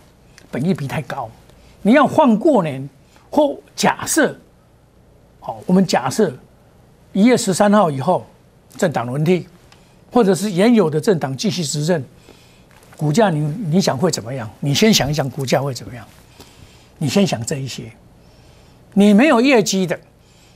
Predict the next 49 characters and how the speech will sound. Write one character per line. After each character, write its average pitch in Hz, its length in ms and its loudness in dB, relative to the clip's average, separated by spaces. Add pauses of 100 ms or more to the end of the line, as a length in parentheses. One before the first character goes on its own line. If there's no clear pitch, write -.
(260)
你 185 80 -4 (100)
阿 233 100 4
萨 247 200 2
布 247 160 2
鲁 190 160 2
的， 139 120 -8 (120)
乱 233 280 2
七 202 160 -2
八 196 220 2
糟 208 240 4
的， 165 160 -4 (460)
你 202 200 0
用 302 220 2
利 392 220 2
用 311 200 2
财 233 220 0
报 302 180 2
的 233 100 4
空 302 260 0
窗 311 180 2
期 220 120 2
让 247 300 4
拉 254 160 4
的 220 120 2
股 175 160 -2
票， 202 280 2 (260)
你 180 120 -2
一 220 220 0
定 220 180 4
是 190 80 0
这 254 140 2
样 180 160 4
子 139 120 -6
的， 113 80 -10 (1400)
一 330 100 0
定 220 300 2 (320)
假 - 120 2
巴 220 140 2
单 208 160 4
戏 202 200 0
的。 - 80 -10 (1400)
因 349 140 0
为 339 140 6
你 214 160 6
们 220 280 4
都 294 140 0
是 294 200 -4
要 240 140 2
想 - 200 -6